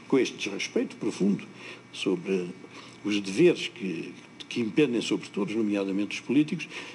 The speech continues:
eu pergunto, vê algum vislumbre, encontra algum vislumbre de solução com esta gente que quer ganhar eleições para arranjar emprego?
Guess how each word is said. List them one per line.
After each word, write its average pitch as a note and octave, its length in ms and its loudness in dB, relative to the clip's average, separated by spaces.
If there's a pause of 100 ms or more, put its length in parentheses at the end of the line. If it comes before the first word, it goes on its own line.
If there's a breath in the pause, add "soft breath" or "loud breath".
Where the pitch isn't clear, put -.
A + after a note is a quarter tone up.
(120)
eu D3 100 6
pergunto, E3 460 4 (520)
vê D#3 460 6
algum E3 500 6
vislumbre, C3 680 6 (120)
encontra E3 420 4
algum C#3+ 240 4
vislumbre A#2+ 500 4
de D3 200 4
solução F3+ 580 2 (340 loud breath)
com E3 120 6
esta D#3+ 260 4
gente D#3+ 300 4
que - 100 -4
quer F#3 240 6
ganhar C#3+ 300 4
eleições B2+ 440 2
para A#2 160 -2
arranjar A2+ 280 2
emprego? - 300 0